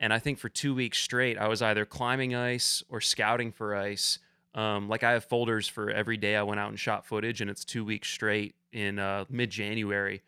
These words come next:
I was just going out getting content. And I think halfway through that, it was like, "I'm really, like, get-, getting a lot of good stuff here. This, th-, this is gonna work out." So once that sort of climbing season wrapped up, it was like, "Okay,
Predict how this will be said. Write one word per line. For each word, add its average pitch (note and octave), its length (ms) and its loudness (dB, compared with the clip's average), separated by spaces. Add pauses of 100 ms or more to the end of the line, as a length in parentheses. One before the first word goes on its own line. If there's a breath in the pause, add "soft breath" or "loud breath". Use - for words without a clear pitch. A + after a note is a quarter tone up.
(180)
I A#2 60 -2
was A2 100 0
just G#2 160 -8
going A2+ 240 -2
out G2+ 160 -2 (160)
getting A#2 320 -4
content. G#2+ 600 -6 (340 soft breath)
And A2+ 480 2 (160)
I A#2+ 80 -4
think B2 180 -6
halfway A#2 300 2
through A#2 280 -2
that, G#2+ 140 4
it G#2 120 -2
was G2+ 160 -4
like, G2+ 180 -4
"I'm G#2 180 -6
really, G#2+ 440 -2 (320)
like, G#2 140 -12
get-, A#2 200 -6
getting C3+ 220 2
a A2 60 -2
lot G#2+ 200 2
of G2+ 80 -4
good A2 160 -4
stuff G#2+ 320 -2
here. A2+ 220 -2
This, G#2+ 220 -4
th-, A#2+ 300 -6
this A#2 160 -2
is A2+ 120 -4
gonna G#2 160 -2
work G#2+ 280 0
out." A2 320 2 (560 soft breath)
So - 220 0
once A#2 260 0
that A2+ 480 2
sort A2 200 -4
of G#2 80 -6
climbing A2+ 460 -2
season G#2+ 380 -4
wrapped G#2 400 -2
up, G#2+ 220 -2
it G2+ 80 -8
was F#2+ 140 -10
like, G#2 180 -8
"Okay, G#2+ 460 -2